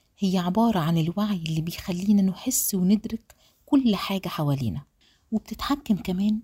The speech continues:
في إدارة الحواس وبكل حركاتنا، وهي المسؤولة عن الهروب أو الهجوم، رغم إن ما عندهاش القدرة على التحليل أو حسن الاختيار أو حتى البصيرة.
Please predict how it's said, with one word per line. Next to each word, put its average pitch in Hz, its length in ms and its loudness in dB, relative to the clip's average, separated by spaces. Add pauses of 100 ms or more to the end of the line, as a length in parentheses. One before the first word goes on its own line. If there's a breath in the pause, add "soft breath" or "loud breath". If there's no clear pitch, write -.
(160)
في - 340 -6
إدارة 220 400 0
الحواس - 800 -8 (180)
وبكل 214 560 -4
حركاتنا، 147 640 -6 (720 soft breath)
وهي 208 300 6
المسؤولة 214 640 0 (140)
عن 180 220 0
الهروب 185 680 0 (160)
أو 269 140 6
الهجوم، 190 640 2 (480 loud breath)
رغم 220 240 8
إن 208 240 6
ما 196 60 4
عندهاش 202 500 0
القدرة 208 380 -4
على 160 180 0
التحليل 180 680 -8 (160)
أو 202 120 0
حسن - 340 2
الاختيار - 720 -2 (180)
أو 220 100 2
حتى - 400 0
البصيرة. 151 580 -6